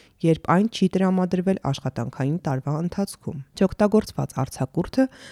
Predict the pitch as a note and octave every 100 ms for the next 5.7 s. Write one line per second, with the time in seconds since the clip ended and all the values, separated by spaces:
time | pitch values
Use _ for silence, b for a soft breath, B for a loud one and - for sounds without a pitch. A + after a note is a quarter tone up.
0 | B G#3 G#3 F#3+ G#3 G3 F3 C3+ A#2 -
1 | - E3 C#3 C#3 D3 D#3 C#3 B2 - -
2 | - G3+ G#3 G#3 G3 F#3+ F#3+ - F3 F#3+
3 | b b - G3 E3 G#3 - - C3+ C3+
4 | C#3 E3 E3+ E3 D#3 C#3 B2 B2+ E3 F3+
5 | - F#3+ - F#3 - -